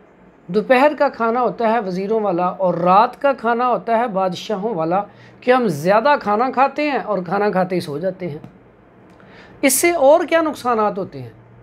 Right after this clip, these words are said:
फैटी लिवर का मसला होता है, जिगर के ऊपर चर्बी चढ़ जाती है, जिसका सबसे बड़ा नुकसान कि उस, अगर फैटी लिवर कुछ अरसा रह जाए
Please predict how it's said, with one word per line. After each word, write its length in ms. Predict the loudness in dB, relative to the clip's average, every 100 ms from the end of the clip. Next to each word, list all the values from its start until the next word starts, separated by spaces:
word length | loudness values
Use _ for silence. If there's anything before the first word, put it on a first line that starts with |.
| -20 -20 -20 -20 -20 -20 -20 -20 -20 -20 -20 -4
फैटी 380 | 4 4 4 0
लिवर 280 | 4 2
का 140 | 2 0
मसला 280 | 0 0 0
होता 280 | 0 -2
है, 120 | -4 -2
जिगर 280 | -2 -2
के 120 | 0 0
ऊपर 180 | 2
चर्बी 340 | 2 0 2 0
चढ़ 180 | 0 2
जाती 320 | 2 0 -2
है, 160 | -2
जिसका 360 | -2 -4 2 4 4
सबसे 340 | 2 -4 0 2
बड़ा 200 | 4 2
नुकसान 500 | 0 -2 0 0 -2 -10 _ _ -20 -18 -4
कि 120 | -4
उस, 360 | -2 -4 -4
अगर 360 | -6 0 4 4
फैटी 380 | 4 -2 0 0
लिवर 240 | 0 0
कुछ 260 | -4 -6 -2
अरसा 280 | -2 0 0
रह 200 | 2 2
जाए 260 | 2 0